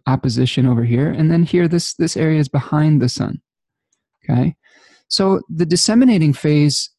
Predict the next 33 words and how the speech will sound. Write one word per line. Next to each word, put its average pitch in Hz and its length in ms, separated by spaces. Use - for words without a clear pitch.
was 139 360
compared 143 440
by 127 140
Dane 127 260
Rudhyar 123 540
and 123 440
then 127 260
later 127 300
Demetra 123 440
George 123 440
in 123 100
her 120 140
book 127 320
Astrology, 123 800
uh, 117 300
and 123 140
the 123 80
Authentic 123 500
Self 127 500
to 143 380
the 135 100
fruit - 380
phase, 117 600
where 131 400
you 143 80
had 143 100
the 139 60
flowering 180 440
phase 139 280
at 127 60
the 131 80
full 120 200
moon. 117 360